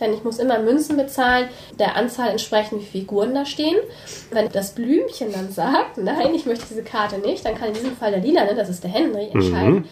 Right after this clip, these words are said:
Speaker 1: möchte ich dann vielleicht die Karte haben und muss dann aber nur noch eine Münze bezahlen, weil ja nur noch eine Figur dann da steht.
Speaker 2: Genau, man zahlt nämlich immer so viel Münzen, wie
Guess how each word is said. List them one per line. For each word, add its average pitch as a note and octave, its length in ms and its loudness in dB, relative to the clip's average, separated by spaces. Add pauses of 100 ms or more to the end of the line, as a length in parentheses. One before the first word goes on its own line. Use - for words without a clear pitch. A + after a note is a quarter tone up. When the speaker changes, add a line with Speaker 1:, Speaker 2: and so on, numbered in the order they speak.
(220)
Speaker 1:
möchte F#4+ 280 0
ich - 80 -10
dann A#3+ 160 -4
vielleicht F#3+ 200 -10
die F#3 60 -10
Karte F3+ 400 -8
haben A3 240 -4
und A#3+ 100 -2
muss G3+ 140 -2
dann A#3 120 -2
aber A#3+ 140 -4
nur C#4 100 -2
noch D#4+ 180 -2 (160)
eine D4+ 340 6
Münze F#3 340 -4
bezahlen, A#3 540 -4
weil D#3+ 140 -8
ja F#3+ 120 -4
nur B3 120 -4
noch B3+ 60 -8
eine G3+ 240 -4
Figur B3 260 -2
dann C4 120 0
da D#4 100 0
steht. - 380 -10
Speaker 2:
Genau, D3 140 4
man G2+ 160 2
zahlt C3+ 200 2
nämlich C#3+ 180 0
immer C#3 140 2
so C3 120 0
viel E3+ 140 0
Münzen, C3 540 2
wie C#3+ 340 2